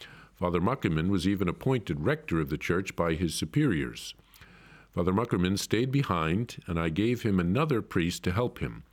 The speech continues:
They celebrated the liturgy beautifully, and church attendance soared. When the Bolsheviks took over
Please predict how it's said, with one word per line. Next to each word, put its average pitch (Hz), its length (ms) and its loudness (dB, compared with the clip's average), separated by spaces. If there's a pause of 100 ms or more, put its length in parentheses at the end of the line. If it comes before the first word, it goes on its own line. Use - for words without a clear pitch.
(580)
They 78 120 0
celebrated 120 560 2
the 110 80 -2
liturgy 110 420 0
beautifully, 78 720 0 (100)
and 95 560 -2
church 135 280 -2
attendance 82 580 0
soared. 87 440 2 (920)
When 92 140 2
the 87 80 4
Bolsheviks 127 640 0
took - 320 -2
over 98 580 0